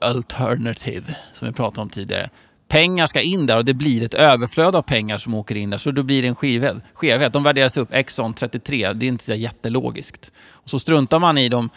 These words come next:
lite mer riskabla bolagen. Eh, tittar vi på P-tal som så många gillar och så kollar man då på de högst utdelande bolagen i S and P,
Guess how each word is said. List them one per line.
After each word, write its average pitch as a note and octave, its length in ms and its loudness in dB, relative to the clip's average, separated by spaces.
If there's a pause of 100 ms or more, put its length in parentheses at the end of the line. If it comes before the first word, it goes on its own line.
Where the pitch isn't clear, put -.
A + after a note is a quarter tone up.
lite A#2+ 220 -4
mer G#2+ 200 0
riskabla - 580 -6
bolagen. G#2 500 -10 (640)
Eh, A#2+ 400 4 (920)
tittar D3+ 240 0
vi D3+ 100 4
på C#3+ 400 4 (600)
P-tal D#3+ 500 6
som D3+ 120 -2
så C3 80 -4
många C#3 260 4
gillar C3+ 460 4
och C#3 100 -6
så C#3+ 100 -6
kollar C#3 300 4
man C3 180 2
då B2 180 0
på A#2+ 380 0 (360)
de B2 140 -6
högst - 540 -4 (160)
utdelande C#3+ 540 2
bolagen A#2+ 580 4
i A2+ 80 -4
S - 160 -4
and C#3+ 120 -6
P, E3 240 -2